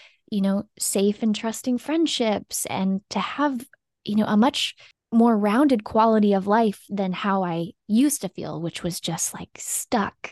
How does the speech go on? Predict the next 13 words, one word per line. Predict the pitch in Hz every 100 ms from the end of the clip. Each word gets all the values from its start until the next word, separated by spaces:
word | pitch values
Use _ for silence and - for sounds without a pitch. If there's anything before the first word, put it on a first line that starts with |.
| -
and | 208 -
overwhelmed | 196 185 170 170 175 170 - 175
all | 165 165
the | 165
time. | - 78 - - - - - - _
So | - 220 208 208 208 - _ _ -
as | 226 214 208
I | 226
learned | 247 220 208
to | 202
manage | 185 185 -
my | 190
anxiety | 180 180 185 180 180 180 185